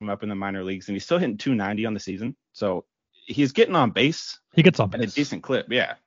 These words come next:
Speaker 1: And the counting stats will come, especially in that lineup. They're loaded with Santander, Mountcastle, Mateo. Like, it, it's a loaded lineup. So those kinds of things will come. He's got a little speed, too. He got a stolen base already.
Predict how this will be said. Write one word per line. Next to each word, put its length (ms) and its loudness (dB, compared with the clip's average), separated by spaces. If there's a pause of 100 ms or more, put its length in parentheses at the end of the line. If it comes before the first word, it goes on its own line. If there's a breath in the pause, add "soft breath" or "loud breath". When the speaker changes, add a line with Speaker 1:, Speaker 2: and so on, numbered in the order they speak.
(440 loud breath)
Speaker 1:
And 300 -2
the 120 0
counting 280 2
stats 220 2
will 60 -6
come, 200 -8
especially 340 0
in 60 2
that 140 2
lineup. 340 -2
They're 120 -2
loaded 340 -6
with 140 -12
Santander, 1160 -6 (440 soft breath)
Mountcastle, 720 0
Mateo. 500 -2
Like, 160 -6
it, 160 -6 (160)
it's 140 -6
a 60 2
loaded 400 0
lineup. 400 -2 (460)
So 140 -4
those 240 4
kinds 200 0
of 100 0
things 220 -4
will 80 -4
come. 180 -6
He's 100 -8
got 140 0
a 20 0
little 120 2
speed, 400 -8
too. 140 -2
He 60 -4
got 140 -4
a 40 -4
stolen 320 -2
base 220 0
already. 380 2